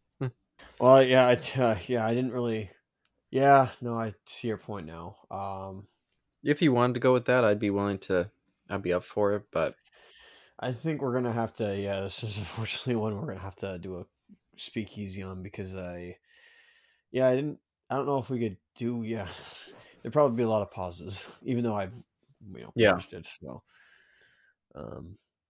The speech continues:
Speaker 2: I don't know if you have notes that we can at least guide through and, you know, talk through those, which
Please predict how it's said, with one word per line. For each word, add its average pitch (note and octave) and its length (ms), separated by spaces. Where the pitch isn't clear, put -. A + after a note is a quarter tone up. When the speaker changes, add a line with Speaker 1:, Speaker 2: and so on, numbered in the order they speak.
Speaker 2:
I G#2 140
don't B2 100
know B2 80
if A#2+ 120
you A#2+ 80
have G#2 120
notes A2 440
that G2+ 140
we G#2 80
can C3 120
at F2+ 60
least G#2 320
guide G2+ 320
through E2 320
and, D2 220
you - 100
know, - 180
talk F2+ 240
through F2 120
those, E2 440
which - 320